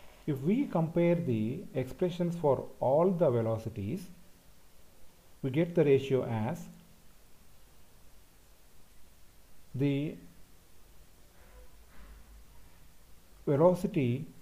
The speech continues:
that is the root mean square velocity, is to the mean velocity is to the most probable velocity. If we take the ratio like this, we get root three is to root eight by pi is to root two.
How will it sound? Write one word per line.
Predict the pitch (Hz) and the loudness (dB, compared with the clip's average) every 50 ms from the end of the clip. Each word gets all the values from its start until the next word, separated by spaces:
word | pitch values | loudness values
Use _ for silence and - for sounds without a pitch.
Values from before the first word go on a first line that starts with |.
| - - - - - - - - - - - - - | -18 -20 -18 -18 -20 -20 -20 -20 -20 -20 -20 -6 -4
that | 135 123 147 | -2 -2 0
is | 135 127 | -2 0
the | 139 139 131 131 123 - - | 2 2 2 2 0 -2 0
root | 120 131 151 143 147 | 0 0 2 0 0
mean | 147 147 147 143 | -2 -2 -2 -2
square | - - - 143 135 127 | -2 0 2 4 4 4
velocity, | 123 120 117 113 113 95 110 104 - 113 117 123 147 175 - - - - - - - - | 4 4 2 2 0 0 -4 -4 -2 -2 -2 -2 -2 -4 -8 -10 -14 -14 -16 -16 -14 -6
is | - 131 147 131 - - - | -2 -2 -2 -2 -4 -6 -4
to | - 113 107 107 120 - - - - - - - - - - - - - 113 110 | -2 -2 -2 -2 -4 -8 -10 -14 -16 -18 -18 -20 -20 -20 -20 -18 -14 -12 -4 -2
the | 131 123 127 | -2 0 0
mean | 131 131 123 127 139 151 156 165 165 135 | 0 -2 0 0 0 0 0 0 0 0
velocity | 127 117 120 117 113 - - 123 - 110 107 110 113 - | 0 2 2 0 0 -2 -4 -4 -4 -4 -4 -4 -6 -4
is | - 131 120 - | -4 -6 -6 -4
to | - 147 147 170 196 214 214 - - - - - - - | -6 -6 -4 -4 -4 -4 -6 -8 -14 -16 -16 -16 -10 -4
the | 113 127 127 127 127 - 196 175 | -2 -2 0 0 -2 -4 -6 -4
most | 127 120 131 139 131 131 - - | -2 -2 -2 -2 -2 -6 -6 -4
probable | 123 113 117 120 113 110 | -2 0 0 0 0 0
velocity. | 113 107 104 104 101 - - 101 131 156 | 0 -2 -2 -2 -4 -4 -8 -6 -4 -4
If | 160 - 127 | -4 -2 -4
we | 123 | -4
take | 127 135 143 156 151 151 - - - - | -2 -2 -2 -2 -2 -4 -6 -16 -18 -8
the | 120 117 | -4 -2
ratio | 113 120 120 120 - 123 117 110 | -2 -2 -2 -2 -2 -4 -2 -2
like | 95 - 85 - | -2 -4 -6 -6
this, | 131 170 208 - | -6 -6 -6 -4
we | - 120 | -6 -6
get | 110 117 165 233 - - - - - - - - - - - - | -4 -4 -4 -6 -6 -10 -16 -18 -20 -20 -20 -20 -20 -20 -12 -4
root | 131 127 139 135 135 - | -2 0 0 0 -2 -4
three | 143 151 170 185 165 151 | -2 -2 -2 0 0 -2
is | 127 123 - | -4 -4 -4
to | - 123 113 117 113 113 117 | -4 -2 0 0 -2 -2 -2
root | 135 147 160 156 - - - - - 139 | -2 -4 -4 -4 -6 -14 -16 -12 -2 0
eight | 131 127 127 127 - | 0 0 0 -2 -4
by | 110 101 | -6 -6
pi | 98 - - - 113 120 131 151 170 - - - - - - - - - | -6 -6 -6 -4 -4 -2 -4 -6 -8 -10 -14 -18 -18 -18 -18 -18 -10 -4
is | 151 165 160 - | -4 -2 -2 -2
to | - - 120 113 110 | -4 -2 -2 0 0
root | 113 123 131 131 - - - - | -2 -2 -4 -4 -8 -12 -12 -4
two. | - 156 123 101 101 | -2 0 0 0 -4